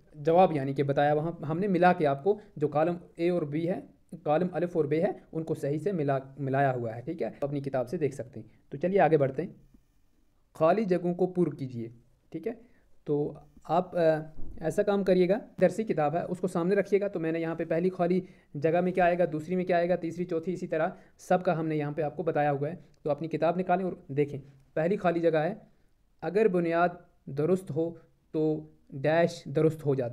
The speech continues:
होगी ज़िंदगी, ठीक है। पहले में आएगा ज़िंदगी। दूसरा है, दुरुस्त इरादे ही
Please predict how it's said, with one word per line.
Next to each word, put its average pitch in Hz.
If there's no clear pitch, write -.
होगी 131
ज़िंदगी, 147
ठीक 156
है। 208
पहले 156
में 156
आएगा 156
ज़िंदगी। 160
दूसरा 170
है, 190
दुरुस्त 151
इरादे 165
ही 180